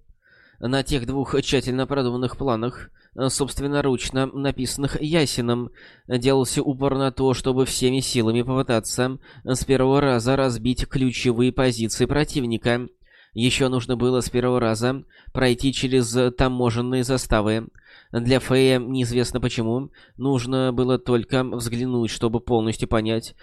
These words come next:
Это возможно было выполнить, э, не колеблясь, не имея каких-то преград. Фэй тоже однажды попробовал, э, передать девушке-наёмнице Елене всё своё искусство управления и секрет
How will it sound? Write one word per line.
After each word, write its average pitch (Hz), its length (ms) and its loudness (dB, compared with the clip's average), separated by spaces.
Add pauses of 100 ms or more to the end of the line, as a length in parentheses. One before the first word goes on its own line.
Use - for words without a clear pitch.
(220)
Это 123 260 2
возможно 123 500 0
было 120 420 2 (280)
выполнить, 135 680 2
э, 123 180 4
не 123 280 0
колеблясь, 117 760 2 (280)
не 127 300 2
имея 120 240 4
каких-то 117 960 0
преград. 113 560 2 (540)
Фэй 160 340 2
тоже 143 320 4
однажды 117 460 2
попробовал, 123 720 0 (260)
э, 127 140 0
передать 127 640 2
девушке-наёмнице 123 1000 0
Елене 127 540 2
всё 123 220 -2
своё 123 300 2
искусство 123 680 0
управления 113 880 0 (300)
и 127 100 4
секрет 120 560 2